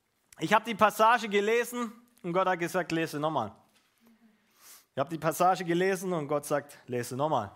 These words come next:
Ich hab die Passage gelesen und Gott sagt, „Lese nochmal.“ <laughs> Also, was ist da drin, du liebe Zeit?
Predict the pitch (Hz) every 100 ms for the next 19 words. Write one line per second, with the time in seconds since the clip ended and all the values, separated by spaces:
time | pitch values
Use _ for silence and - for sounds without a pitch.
0 | _ _ _ _ _ _ _ _ _ _
1 | _ _ _ 120 - 123 131 147 151 151
2 | 143 139 170 165 180 151 151 - 143 127
3 | 143 - 170 175 185 147 127 139 - -
4 | 185 151 - 143 - 160 208 180 175 165
5 | 160 165 190 170 151 175 175 170 190 180